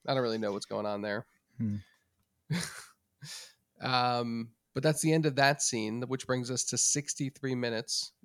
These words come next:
Speaker 1: exactly sixty-three minute mark. Twenty-one
Speaker 2: Wow.
Speaker 1: seconds to go in
Speaker 2: That
Speaker 1: my
Speaker 2: was
Speaker 1: minute.
Speaker 2: quick.
Speaker 1: Yeah. Um, we have an exterior view of the yacht. The sun is setting. It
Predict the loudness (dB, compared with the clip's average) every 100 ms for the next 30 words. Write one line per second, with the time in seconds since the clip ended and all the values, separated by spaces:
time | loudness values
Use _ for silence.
0 | -10 -10 -4 0 0 0 -4 -4 -4 -6
1 | -4 -4 -4 -6 _ -6 -6 -6 _ _
2 | _ -10 -2 0 2 0 0 -4 -8 -6
3 | -4 2 4 6 6 4 0 _ _ _
4 | -20 -20 -20 -20 -12 -6 -6 _ -20 -4
5 | 4 4 2 _ _ -20 _ -4 2 4
6 | 4 2 -2 -6 -10 _ _ _ _ _
7 | _ _ _ _ _ -10 -4 0 2 0
8 | -2 -2 0 0 2 0 -2 -4 -4 -4
9 | -6 0 4 4 4 -2 0 2 2 2
10 | 0 0 0 0 -4 -6